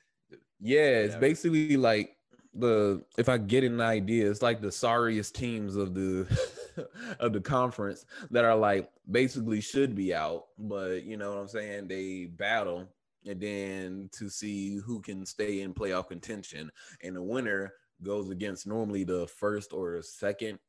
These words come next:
Speaker 2: seed, so it can be like, it's kinda like, um, weaning, weaning off the weak, if, if, if that
Speaker 1: Got
Speaker 2: makes
Speaker 1: you.
Speaker 2: sense.
Speaker 1: So it's, it, in, like,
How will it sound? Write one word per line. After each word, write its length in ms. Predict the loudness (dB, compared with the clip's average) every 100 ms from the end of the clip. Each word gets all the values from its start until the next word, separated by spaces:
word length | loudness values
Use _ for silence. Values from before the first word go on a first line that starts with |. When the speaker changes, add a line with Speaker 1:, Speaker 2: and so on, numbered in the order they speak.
| _
Speaker 2:
seed, 640 | -14 -6 -4 -2 -4 -6 -8
so 160 | -8
it 60 | -8
can 120 | -8
be 80 | -4
like, 220 | -4 -4 -4
it's 160 | -8
kinda 280 | -6 -6 -4
like, 280 | -4 -4 -6
um, 360 | -10 -10 -10 -10
weaning, 500 | -10 -10 -12 -12 -12
weaning 440 | -8 -8 -6 -4 -2
off 220 | -4 -6
the 80 | -6
weak, 280 | -4 -6 -10
if, 320 | -12 -12 -16
if, 160 | -20 -20 -18
if 140 | -10
that 140 | -2
Speaker 1:
Got 20 | -2
Speaker 2:
makes 180 | -2
Speaker 1:
you. 60 | -8
Speaker 2:
sense. 60 | -8
Speaker 1:
So 260 | -2 -2
it's, 380 | 0 -2 -4 -10
it, 220 | -4 -2 -2
in, 240 | -4 -4
like, 420 | -4 -6 -8 -16